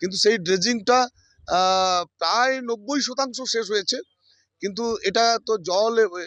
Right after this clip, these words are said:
খরস্রোত-, স্রোতস্বিনী নদী, সে কারণে এটাকে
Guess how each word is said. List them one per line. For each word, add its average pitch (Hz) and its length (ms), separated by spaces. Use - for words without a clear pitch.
খরস্রোত-, 202 840
স্রোতস্বিনী 202 600
নদী, 214 340
সে - 160
কারণে 220 400
এটাকে 214 320